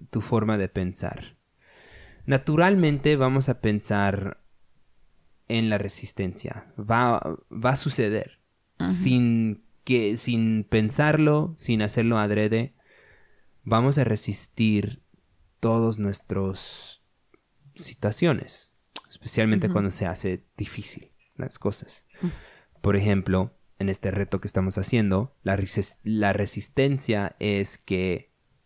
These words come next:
Speaker 1: ok, me necesito levantar temprano para ir al gimnasio.
Speaker 2: Ajá.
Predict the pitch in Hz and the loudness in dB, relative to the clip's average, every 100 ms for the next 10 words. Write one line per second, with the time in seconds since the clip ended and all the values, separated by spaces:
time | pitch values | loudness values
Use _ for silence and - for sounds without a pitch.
0 | - _ _ - 92 104 90 85 _ _ | -20 _ _ -8 -4 -2 -2 -4 _ _
1 | _ _ _ _ _ _ _ - 104 104 | _ _ _ _ _ _ _ -2 0 2
2 | 107 110 135 135 113 107 113 113 117 107 | 0 0 2 4 2 0 -2 -2 -2 -2
3 | - 107 104 101 101 95 98 98 95 - | 0 0 0 0 0 0 -2 -4 -6 -6
4 | 98 98 95 - - - _ _ - 170 | -4 -2 -4 -6 -10 -12 _ _ -6 -6
5 | 180 185 | -6 -10